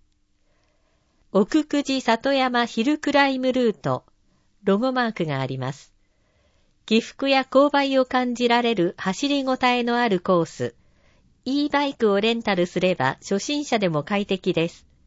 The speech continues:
写真があります。ここで借りられます。道の駅奥久慈大子。大子町池田二千八百三十の一。電話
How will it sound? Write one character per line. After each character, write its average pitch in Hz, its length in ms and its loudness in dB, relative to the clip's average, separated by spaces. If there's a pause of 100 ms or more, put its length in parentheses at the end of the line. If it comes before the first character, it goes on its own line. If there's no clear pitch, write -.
(340)
写 170 160 -2
真 208 280 -2
が 190 120 -2
あ 175 80 -2
り 160 120 -4
ま 156 140 -4
す。 - 220 -20 (1200)
こ 208 100 0
こ 311 180 0
で 294 160 0
借 262 240 -2
り 254 60 0
ら 240 140 2
れ 226 100 -2
ま 214 160 0
す。 - 220 -16 (640)
道 214 180 2
の 294 320 -2
駅 269 440 -4
奥 196 280 2
久 277 160 -2
慈 254 160 -2
大 226 320 0
子。 131 240 -4 (840)
大 262 220 0
子 269 120 -4
町 214 380 -4
池 185 220 -2
田 175 260 0
二 175 120 -2
千 262 260 -4
八 220 220 -2
百 196 200 -2
三 240 260 -2
十 165 220 -2
の 135 160 -2
一。 135 400 -8 (580)
電 226 300 0
話 208 240 -2